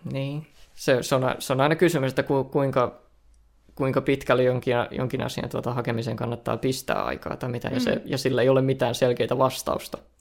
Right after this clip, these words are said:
Speaker 2: Mut se, että se aika, kun se toinen näyttää, että se hakee, niin sit jos vaikka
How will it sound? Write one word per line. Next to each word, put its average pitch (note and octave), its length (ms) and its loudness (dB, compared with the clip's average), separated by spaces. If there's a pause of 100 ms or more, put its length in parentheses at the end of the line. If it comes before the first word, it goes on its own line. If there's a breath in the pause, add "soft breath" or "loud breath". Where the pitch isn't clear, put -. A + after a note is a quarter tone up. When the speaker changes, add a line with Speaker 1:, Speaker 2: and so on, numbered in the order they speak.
(200)
Speaker 2:
Mut G#3 100 0
se, F#3+ 160 0
että F3 120 -6
se F#3 120 6
aika, F3 260 2
kun F3 120 -8
se F#3 100 -2
toinen F3+ 340 0
näyttää, D#3+ 320 -2
että F3 100 -2
se E3+ 80 -6
hakee, E3 440 -2
niin F3 100 -6
sit - 160 -10
jos - 180 -6
vaikka B3+ 200 -2